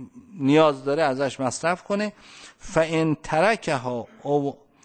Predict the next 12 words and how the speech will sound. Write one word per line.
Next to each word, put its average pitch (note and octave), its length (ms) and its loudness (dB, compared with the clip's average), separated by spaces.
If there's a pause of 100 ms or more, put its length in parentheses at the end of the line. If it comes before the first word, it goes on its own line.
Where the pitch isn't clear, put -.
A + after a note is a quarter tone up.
(220)
اخربها C#3+ 1160 -2 (560)
و C#3+ 220 4 (680)
اخذها C#3 880 0
رَجُلٌ C#3+ 420 0
مِنَ B2+ 380 2
المسلمین C3+ 800 -2
مِنْ C3+ 300 2
بعده D#3+ 380 -2
فامرها D3+ 760 0
فاحیاها D3+ 680 -2
فَهُوَ C#3+ 260 2
اعقبها.» G#2 800 -2